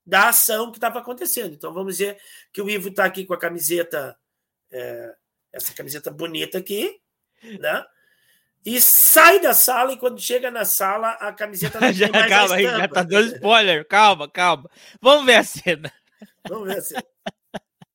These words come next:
Speaker 2: Então, basicamente, ali, o, o, o, eles tá, tinham sido pegos, né? E, e, e eles estão, o, o, o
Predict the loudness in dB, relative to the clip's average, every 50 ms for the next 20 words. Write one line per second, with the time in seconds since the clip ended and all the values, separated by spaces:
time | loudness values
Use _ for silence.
0 | _ _ _ _ _ _ _ _ _ _ _ _ _ _ _ _ _ _ _ _
1 | _ _ _ _ _ _ -20 -20 _ _ _ -14 -12 -12 -14 _ _ _ _ _
2 | _ _ _ _ _ _ _ _ _ _ _ _ _ _ _ _ _ _ _ _
3 | _ _ _ _ _ _ -4 -2 -2 0 4 4 4 4 2 -2 -8 -4 -4 -4
4 | -2 -2 -6 -6 -6 -6 -6 -6 -6 -6 -4 -4 -2 -2 -4 -4 -4 -6 -8 -8
5 | -8 -10 -12 -10 -10 -12 -10 -10 -10 -12 -12 -10 -6 -6 -6 -6 -6 -12 -16 -14
6 | -12 -14 -12 -12 -12 -16 -16 -16 -12 -8 -6 -4 -4 -4 -4 -6 -10 -10 -8 -6
7 | -4 -4 -4 -6 _ _ _ _ _ _ _ _ _ _ _ _ _ _ _ _
8 | _ _ _ _ _ _ _ _ -12 -8 -6 -6 -6 -6 -8 -8 -6 -6 -4 -6
9 | -8 -10 _ _ _ _ _ _ -14 -6 -4 -4 -4 -4 -6 -14 -14 -10 -8 -6
10 | -6 -4 -6 -8 -10 -12 -16 _ _ _ _ _ _ -20 -16 -14 -14 -12 -12 -12
11 | -12 -12 -12 -12 -12 -14 -14 -16 -18 -16 -16 -16 -18 -18 -20